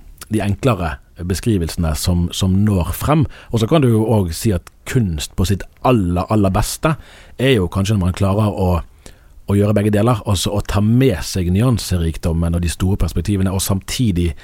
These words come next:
uttrykke det på en enkel og tilgjengelig måte. Og det er jo, det er jo gjerne det som bevisst eller ubevisst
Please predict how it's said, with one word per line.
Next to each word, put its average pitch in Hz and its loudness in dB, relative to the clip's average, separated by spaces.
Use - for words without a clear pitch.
uttrykke - -2
det 85 0
på 90 0
en 87 0
enkel 92 -2
og 80 -4
tilgjengelig 98 0
måte. 87 -2
Og 107 0
det 117 2
er 117 4
jo, 101 2
det 117 0
er 107 2
jo - 2
gjerne 123 2
det 131 2
som 104 0
bevisst 113 -2
eller 98 0
ubevisst 98 0